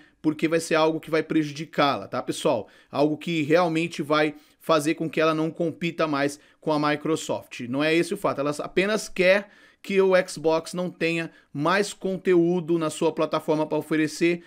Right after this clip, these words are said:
porque ela sabe que isso vai gerar uma concorrência com ela, ela vai ter que lutar, ela não vai poder ficar acomodada de bracinho cruzado, lançando o jogo ao preço que ela quiser. Ela vai ter que fazer serviço, vai ter que colocar jogo no Day One no serviço dela, se ela quiser bater de frente. E ela não quer fazer isso porque ela não quer abrir mão dos grandes lucros que ela tem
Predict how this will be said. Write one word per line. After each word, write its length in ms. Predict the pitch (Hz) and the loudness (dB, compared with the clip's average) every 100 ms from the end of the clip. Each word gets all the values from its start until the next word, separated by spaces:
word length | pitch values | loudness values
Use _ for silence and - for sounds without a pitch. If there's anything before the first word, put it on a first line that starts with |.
| - | -12
porque 220 | - 156 180 | -10 0 0
ela 100 | 180 | 2
sabe 300 | - 165 165 | 0 -2 -2
que 120 | 170 | -6
isso 140 | - | -4
vai 140 | 160 160 | 0 0
gerar 220 | 156 156 | 0 0
uma 120 | 156 | -2
concorrência 560 | 156 156 156 151 147 180 | -4 -6 -2 -2 -2 -6
com 160 | 175 | -4
ela, 140 | 170 175 | 0 2
ela 100 | 175 | 0
vai 120 | 170 | -2
ter 100 | 160 | -6
que 100 | 190 | -4
lutar, 360 | 185 160 170 | -4 0 2
ela 100 | 165 | 2
não 80 | 160 | 2
vai 100 | 165 | 0
poder 220 | 175 165 | 0 -2
ficar 200 | 160 - | -2 -2
acomodada 680 | 165 - 180 175 151 180 190 | -2 -2 -2 0 2 2 2
de 80 | 160 | 0
bracinho 420 | 165 165 - 170 | 0 0 -2 -6
cruzado, 600 | 151 170 156 160 190 208 - - - | -2 0 2 4 4 2 -8 -8 0
lançando 360 | 175 - 180 | 0 2 -2
o 40 | 175 | 0
jogo 220 | 175 165 | 0 2
ao 80 | 165 | 0
preço 280 | 165 156 - | 0 -2 0
que 60 | |
ela 140 | 160 156 | -2 -2
quiser. 320 | - 143 117 | -4 -4 -2
Ela 160 | 127 | -2
vai 100 | 143 | -2
ter 140 | 147 151 | -4 -6
que 80 | - | -4
fazer 380 | 156 139 156 - - - | -2 0 -4 -6 -20 -12
serviço, 640 | - 185 156 190 180 180 | 0 2 2 0 0 -2
vai 80 | 165 | -4
ter 80 | |
que 60 | 165 | 0
colocar 320 | 165 160 156 | 0 2 2
jogo 200 | 151 156 | 0 0
no 120 | 156 | 0
Day 120 | 151 151 | 2 2
One 140 | 151 | 2
no 80 | 147 | 0
serviço 380 | 151 147 147 160 | -2 -4 -2 0
dela, 240 | 175 170 - | 0 -2 -10
se 140 | - 233 | -4 -2
ela 100 | 214 | 0
quiser 280 | 214 175 | 0 0
bater 240 | 160 156 165 | 0 0 -4
de 100 | 165 | -6
frente. 480 | - 143 120 - - | -4 -4 -4 -10 -2
E 120 | 156 | 0
ela 120 | 156 | 0
não 80 | 180 | 0
quer 140 | 185 | -2
fazer 220 | 185 185 196 | 0 0 -2
isso 100 | 226 | -4
porque 160 | 220 | -2
ela 100 | 240 | 0
não 120 | 254 | 2
quer 100 | 240 | 0
abrir 160 | 240 240 | 0 0
mão 160 | 214 196 | -2 -2
dos 140 | 190 | -2
grandes 280 | 170 175 156 | -2 -4 -2
lucros 280 | 165 165 - | -4 -4 -2
que 60 | |
ela 120 | 185 | 0
tem 220 | 185 170 | 0 -2